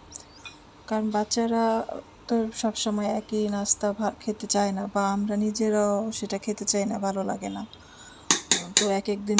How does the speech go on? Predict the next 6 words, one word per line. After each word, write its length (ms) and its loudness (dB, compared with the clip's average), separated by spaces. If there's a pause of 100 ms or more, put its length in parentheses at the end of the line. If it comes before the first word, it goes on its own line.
(120)
রুটি 380 2
করি 380 0 (440)
বা, 520 -2 (480)
আহ, 340 -4
নুডলস, 680 -2 (840)
বা 120 6